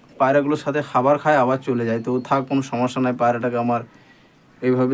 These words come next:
ধরে রাখা ঠিক হবে না, তাই তাকে আমি ছেড়ে দিয়েছি। তো ফ্রেন্ডস, এবার আমরা এই বেবিগুলো পায়ে রিং পরাবো। তো রিংগুলো, তো রিংগুলো এই যে গাইস, তো রিংগুলোকে আমি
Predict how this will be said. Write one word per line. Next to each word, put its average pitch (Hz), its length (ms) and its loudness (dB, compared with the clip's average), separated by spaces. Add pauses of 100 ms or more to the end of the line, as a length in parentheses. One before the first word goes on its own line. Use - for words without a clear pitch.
ধরে 131 240 2
রাখা 131 140 0 (120)
ঠিক 165 180 2
হবে 147 180 4
না, 143 140 4
তাই 143 200 6
তাকে 135 200 -2
আমি 135 180 2
ছেড়ে 131 260 2
দিয়েছি। 131 260 2 (800)
তো 190 60 8 (140)
ফ্রেন্ডস, 170 340 4 (140)
এবার 190 240 6
আমরা 165 180 6 (340)
এই 143 120 0
বেবিগুলো 156 360 4 (100)
পায়ে 143 240 4
রিং 147 100 0 (120)
পরাবো। 135 300 0 (200)
তো 131 80 -8 (180)
রিংগুলো, 147 380 -2 (1300)
তো 151 60 -6 (120)
রিংগুলো 180 380 2 (1600)
এই 135 100 0
যে 147 160 6
গাইস, 147 240 6 (500)
তো - 60 -2 (100)
রিংগুলোকে 175 460 2 (100)
আমি 170 100 2